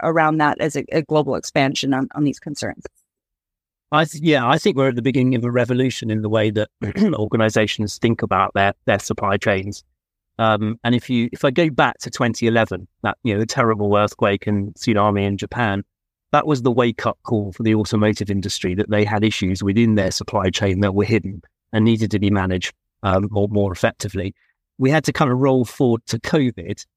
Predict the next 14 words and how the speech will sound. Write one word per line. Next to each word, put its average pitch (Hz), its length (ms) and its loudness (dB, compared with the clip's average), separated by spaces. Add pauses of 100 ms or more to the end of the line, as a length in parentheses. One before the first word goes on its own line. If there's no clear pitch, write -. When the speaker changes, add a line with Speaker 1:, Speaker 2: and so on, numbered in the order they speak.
(380)
Speaker 2:
to 123 80 -2
get 127 220 0
that 113 200 0
wake-up 117 460 0
call 113 200 2
for 117 200 0
everybody 113 440 2
else. 98 400 -2
But 131 140 -4
now 135 520 0 (320)
it 131 120 0
is 117 180 -2
firmly 117 560 2
on 110 220 2